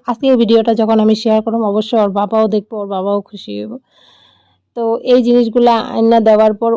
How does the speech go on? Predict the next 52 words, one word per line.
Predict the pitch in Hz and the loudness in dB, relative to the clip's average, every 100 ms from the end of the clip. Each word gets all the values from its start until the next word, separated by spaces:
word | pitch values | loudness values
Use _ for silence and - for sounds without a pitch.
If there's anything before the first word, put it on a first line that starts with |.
| - | -2
ওর | 208 220 | 0 0
মুখের | 220 233 233 | 0 0 -2
হাসিটা | 214 - 214 247 294 - | -2 -4 -4 -4 -8 -10
আমার | 240 202 208 | -12 -8 -6
কাছে | 214 233 | -2 0
অনেক | 196 180 214 | 0 0 -2
বড় | 202 202 196 | 0 0 -2
পাওনা। | 196 190 214 | -6 -10 -10
কিছু | 254 285 | -6 -4
কিছু | 294 277 | 0 2
মানুষ | 233 233 233 | 4 4 2
ভাবে | 220 196 226 | 0 2 2
যে | 226 220 | 2 4
আমি | 220 | 4
ভিডিও | 208 208 214 220 | 2 2 2 2
করি, | 220 214 | 2 2
আনন্দ | 202 196 214 | 2 2 0
ফুর্তিতে | 214 226 214 214 | -2 -4 -4 -4
থাকি, | 208 208 220 | -4 -2 -2
দুইজন | 214 202 220 | 0 0 0
স্বামী | 220 208 214 | 0 2 2
স্ত্রী | 226 214 | 2 0
ঘুরতে | 208 208 | 0 -2
যাই, | 202 208 | -4 -2
মেয়েটার | 208 220 220 | -2 -2 -4
ছেড়ে | 220 214 | -4 -4
থেকে | 226 220 | -4 -6
কোনো | 226 208 196 | -4 -4 -4
আফসোস | 185 - 208 | -4 -8 -10
হয় | 196 | -8
না। | 190 196 | -8 -10
সত্যি | - 220 233 240 | -10 -10 -6 -4
কথা | 240 233 | -2 -2
কইতে | 226 233 | -2 -2
গেলে | 226 | 0
জানো, | 233 254 202 - - - - | 0 2 0 -4 -20 -20 -16
আমার | 208 233 254 | -6 0 2
জায়গায় | 247 240 226 | 2 2 2
যদি | 226 226 | 0 -2
তোমরা | 226 214 220 | -2 0 0
হইতা, | 214 226 | 0 -2
তোমরা | 226 202 190 | -4 -2 -2
বুঝতা | 202 - 202 | -4 -6 -8
যে | 196 | -6
আফসোস | 170 - 226 - | -6 -8 -10 -10
কারে | - 185 202 | -8 -10 -10
কয়। | - - _ | -16 -20 _
আমগো | 226 240 254 | -4 0 2
এই | 254 233 | 4 4
আলাদা | 226 233 247 | 2 2 4
হইয়া | 233 233 | 4 2
থাকাটা | 233 220 220 233 | 0 -4 -4 -4